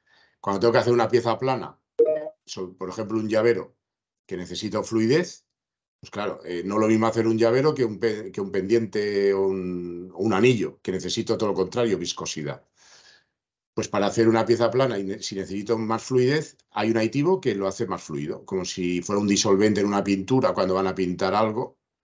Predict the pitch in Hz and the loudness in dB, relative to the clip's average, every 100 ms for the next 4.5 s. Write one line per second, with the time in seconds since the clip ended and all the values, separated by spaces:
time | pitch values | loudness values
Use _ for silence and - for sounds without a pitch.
0 | _ _ _ _ _ 98 87 87 92 90 | _ _ _ _ _ -4 -2 -2 -2 -2
1 | 92 90 87 85 92 98 95 95 92 98 | 0 -2 -2 -4 0 2 4 2 2 0
2 | 90 104 98 98 92 90 90 90 90 87 | 0 0 2 4 2 0 -2 -4 -4 -4
3 | 92 87 98 92 92 90 - 113 101 98 | -2 -2 0 0 0 -2 2 2 4 2
4 | 95 92 107 80 | 2 0 0 0